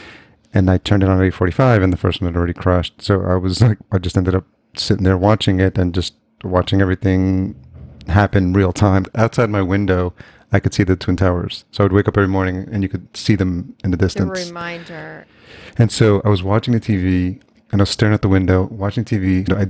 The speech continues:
Speaker 1: I remember doing that, like, almost ten times 'cause I was like, like, "Is this real? Like, is this, is, uh, this,"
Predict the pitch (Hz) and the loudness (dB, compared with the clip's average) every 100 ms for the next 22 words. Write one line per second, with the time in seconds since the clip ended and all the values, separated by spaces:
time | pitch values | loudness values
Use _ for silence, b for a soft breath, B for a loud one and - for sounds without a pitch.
0 | - 101 104 98 90 98 95 95 98 92 | 0 0 0 -2 -2 0 0 -2 -4 -6
1 | - 101 95 - - 98 - 95 92 - | -4 -2 -2 -4 -2 -2 2 0 0 0
2 | 95 85 92 87 - _ _ _ _ - | 0 0 -2 -2 -10 _ _ _ _ -4
3 | 104 123 95 135 - 98 95 101 139 190 | 0 0 0 0 -2 0 2 4 2 2
4 | 123 101 - 90 110 - 95 104 110 101 | 2 0 0 -2 -2 -4 -2 -2 -2 -6